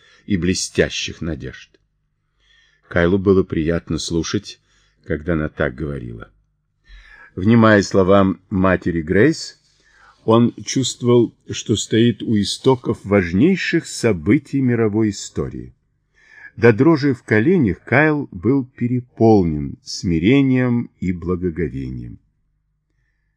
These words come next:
Грейс повела Кайла и Эдну в дальний конец подвала, где в обитой деревянной панелью стене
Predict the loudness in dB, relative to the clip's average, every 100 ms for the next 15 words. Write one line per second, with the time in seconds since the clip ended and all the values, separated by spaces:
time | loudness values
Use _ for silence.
0 | _ 4 8 8 6 4 6 6 6 4
1 | 6 8 8 6 2 0 -4 -2 2 2
2 | 0 -2 -2 0 2 2 -2 -4 -4 -4
3 | -6 -8 -10 -4 0 0 -2 -8 _ _
4 | _ _ _ -4 2 2 4 2 0 2
5 | -2 -2 -2 0 2 2 2 0 -2 -2
6 | -2 -2 -4 -8 -10 -4 0 0